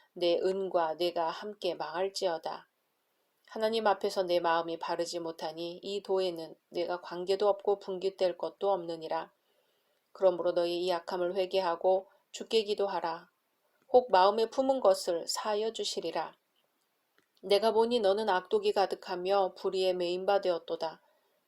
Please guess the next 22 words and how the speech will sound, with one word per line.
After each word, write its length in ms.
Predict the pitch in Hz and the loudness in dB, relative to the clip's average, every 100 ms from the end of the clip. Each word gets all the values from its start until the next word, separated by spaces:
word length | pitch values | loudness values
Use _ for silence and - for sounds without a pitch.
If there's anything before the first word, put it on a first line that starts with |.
| _ _ | _ _
시몬이 420 | - - 226 220 226 | -4 -2 -2 -2 -2
대답하여 540 | 208 180 175 180 170 | -2 -4 -2 -2 0
이르되, 360 | 165 175 180 175 | -2 0 -2 0
"나를 340 | 175 170 175 | -2 -2 -2
위하여 400 | 175 170 170 165 | -2 -2 -4 -6
주께 320 | - 180 180 | -8 -6 -6
기도하여 520 | 180 180 190 190 185 185 | -6 -4 -2 0 0 0
말한 320 | 175 185 175 | -2 -4 -4
것이 400 | 175 - 190 185 - - | -8 -6 -6 -8 -16 -20
하나도 400 | - 254 240 233 | -14 -6 -2 0
내게 300 | 214 214 220 | 2 2 2
임하지 420 | 220 196 196 190 190 | 2 2 0 0 -2
않게 320 | 170 180 196 | -4 -8 -8
하소서." 380 | 175 - 165 175 | -6 -8 -10 -10
하니라. 440 | 175 170 175 160 _ _ _ _ _ _ - - _ | -10 -6 -6 -8 _ _ _ _ _ _ -20 -20 _
두 180 | - 202 | -4 -2
사도가 400 | 208 190 190 185 | 0 0 2 2
주의 200 | - 185 | 0 -2
말씀을 640 | 180 180 - 185 180 180 | 0 -2 -2 -2 0 -2
증언하여 600 | 170 196 196 196 202 220 | -2 -4 -2 0 0 0
말한 340 | 214 170 175 175 | -2 -2 -2 -2
후 260 | 202 196 | -4 -4